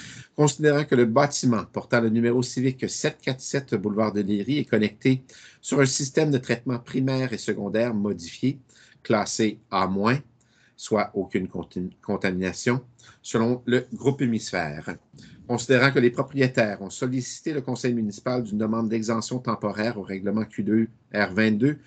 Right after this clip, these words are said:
sachant que les travaux de prolongement des infrastructures sont imminents et que les coûts pour une nouvelle installation septique sont très élevés, soit au niveau du roc.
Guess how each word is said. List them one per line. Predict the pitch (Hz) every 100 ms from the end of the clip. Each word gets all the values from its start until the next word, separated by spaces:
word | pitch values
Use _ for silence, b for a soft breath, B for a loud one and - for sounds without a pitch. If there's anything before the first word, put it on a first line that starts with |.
| B B -
sachant | - 131 156
que | 147
les | 135 123
travaux | 127 131
de | 139
prolongement | - 123 120 117 127
des | 123 101
infrastructures | 104 - 101 - 98 - - 147 139
sont | - 101
imminents | 127 120 117 123 _ B B B -
et | 156
que | 160
les | 147
coûts | 135 180 160
pour | 131 123
une |
nouvelle | 120 113 117
installation | 113 107 120 107 - 120
septique | - 120 - 156 - 123
sont | 117 104
très | 123 117
élevés, | 107 90 87 90 _ _ _
soit | 107
au | 98
niveau | 95 90
du | 87
roc. | 90 80 - -